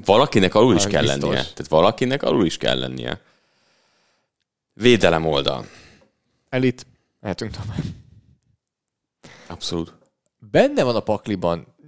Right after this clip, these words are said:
Speaker 2: Igen, tudjuk, hogy nagyon jó a kettő első kiemelt, a San Francisco és a, és a Baltimore, de abszolút benne van a pakliban, hogy ez a legjobb védelem a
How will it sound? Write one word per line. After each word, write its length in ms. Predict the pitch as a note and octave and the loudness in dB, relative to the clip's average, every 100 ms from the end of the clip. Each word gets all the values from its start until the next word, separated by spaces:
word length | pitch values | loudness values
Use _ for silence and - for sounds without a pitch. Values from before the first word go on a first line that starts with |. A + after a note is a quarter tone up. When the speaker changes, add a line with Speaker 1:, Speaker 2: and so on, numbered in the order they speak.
| D#3+ | -12
Speaker 2:
Igen, 760 | A3 A3+ F#3 C#3 G2+ G2 D#2+ _ _ _ _ - | -6 -4 0 0 0 -6 -14 _ _ _ _ -6
tudjuk, 340 | E3+ C#3 A#2+ | -2 -2 -2
hogy 120 | A2+ | 0
nagyon 360 | A2+ A#2+ A2 G#2+ | 2 2 2 0
jó 340 | G#2 F#2+ F2+ _ _ _ _ _ _ | 0 -2 -4 _ _ _ _ _ _
a 360 | F#2+ F#2 F2+ | 0 2 2
kettő 360 | - B2 - G2+ | 2 0 2 4
első 320 | G2+ G2 G#2 | 4 2 -2
kiemelt, 460 | - G2 F#2 F2+ E2 | -2 0 2 0 -2
a 40 | |
San 260 | - G2 F#2+ | -2 -2 0
Francisco 580 | G2 F#2 F#2 - F#2 | -4 -2 -6 -6 -4
és 200 | E2+ E2 - | -2 -2 -4
a, 320 | C#2+ - C#2 | -6 -8 -12
és 120 | C2+ | -8
a 40 | F2 | -4
Baltimore, 600 | G2+ A#2 - D#3 E3 E3 _ _ _ _ _ _ _ | 0 0 2 2 2 0 _ _ _ _ _ _ _
de 140 | G#2+ | 0
abszolút 400 | F#3 C4 C3+ G#2+ | 0 2 0 0
benne 220 | G2 A#2+ | 2 0
van 100 | G#2 | 0
a 60 | E2 | -2
pakliban, 440 | - A2+ - D3+ | 2 2 2 0
hogy 160 | D3+ D3 - | 0 -2 -2
ez 180 | G3 | 0
a 60 | G#2 | 4
legjobb 400 | G2+ G2+ F#2 F2 | 4 4 0 0
védelem 640 | G2+ G#2 A2+ A#2 A#2+ B2 - | 0 2 4 4 4 0 -10
a 480 | - - A#2+ A2+ B2 | -20 -4 0 2 0